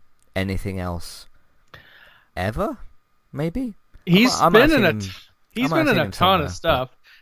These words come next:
Speaker 2: This wasn't even his first video game. He did a character on, uh, when they first started doing live action video games in the mid nineties, he was on a couple of Wing Commander games.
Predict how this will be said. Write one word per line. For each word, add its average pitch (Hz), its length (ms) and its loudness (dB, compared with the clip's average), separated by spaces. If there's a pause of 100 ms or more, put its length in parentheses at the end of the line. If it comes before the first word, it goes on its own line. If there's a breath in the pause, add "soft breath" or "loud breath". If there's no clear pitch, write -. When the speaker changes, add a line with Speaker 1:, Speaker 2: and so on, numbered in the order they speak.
(100)
Speaker 2:
This 208 160 0
wasn't 220 260 2
even 185 180 -2
his 147 200 -4
first 160 340 -2
video 123 420 -6
game. 110 340 -10
He 147 140 -2
did 160 180 2
a 143 60 4
character 139 680 0
on, 123 520 -2
uh, 107 240 0 (480 soft breath)
when 139 100 0
they 147 80 8
first 165 300 4
started 156 220 2
doing 151 160 4
live 131 340 2
action 135 320 0
video 131 240 0
games 135 400 -2
in 120 80 -4
the 120 80 -4
mid 120 300 -2
nineties, 131 520 2
he - 160 -2
was 190 180 4
on 127 140 4
a 117 60 -2
couple 127 300 2
of 110 100 -2
Wing 147 240 0
Commander 113 340 -6
games. 104 560 -10